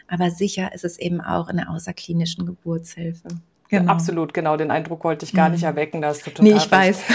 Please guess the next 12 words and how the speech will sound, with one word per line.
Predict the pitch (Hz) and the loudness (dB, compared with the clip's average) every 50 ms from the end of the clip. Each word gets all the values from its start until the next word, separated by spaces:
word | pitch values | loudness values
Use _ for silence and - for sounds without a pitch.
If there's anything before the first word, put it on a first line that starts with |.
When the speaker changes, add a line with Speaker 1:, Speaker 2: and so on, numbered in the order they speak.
| - - | 4 6
Speaker 1:
<laughs> | 294 302 302 - | 6 6 8 8
Speaker 2:
Das, | 294 330 - - | 8 8 8 8
Speaker 1:
Genau. | 262 285 - - 180 170 170 | 8 6 8 8 6 6 4
Speaker 2:
ähm, | 165 214 262 | 4 2 2
genau. | - 208 190 180 165 165 160 - - - - - - | 2 4 6 6 6 6 6 2 -2 -6 -6 -4 -2
Ich | 214 214 - | 0 2 6
glaube, | 220 214 214 214 226 220 214 214 - - | 8 8 8 10 10 10 10 12 12 12
ähm, | 220 214 208 208 208 208 196 - - 104 - - _ _ _ _ _ _ - | 10 10 10 8 4 0 -2 -4 -6 -10 -10 -12 _ _ _ _ _ _ -8
ja, | 160 196 196 202 190 196 185 165 - _ _ - | -2 4 6 8 10 10 8 6 2 _ _ -14
ich | - - - - | -12 -6 0 4
wei-, | 185 175 107 170 | 4 6 6 4
viele | 202 - - 233 226 214 208 214 185 156 135 - | 0 -2 2 2 6 8 8 8 8 8 4 -2